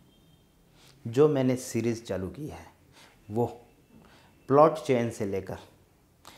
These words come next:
घर निर्माण और घर निर्माण से लेकर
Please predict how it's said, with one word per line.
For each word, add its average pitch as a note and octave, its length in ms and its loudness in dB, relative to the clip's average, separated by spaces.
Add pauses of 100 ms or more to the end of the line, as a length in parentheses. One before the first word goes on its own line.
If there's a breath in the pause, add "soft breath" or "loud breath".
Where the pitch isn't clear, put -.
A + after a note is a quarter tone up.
(240 loud breath)
घर G#2+ 280 -4
निर्माण A2 460 -4 (320)
और C3+ 240 0
घर C3+ 160 -2
निर्माण G#2 360 -6
से F2+ 140 -14
लेकर F2 340 -12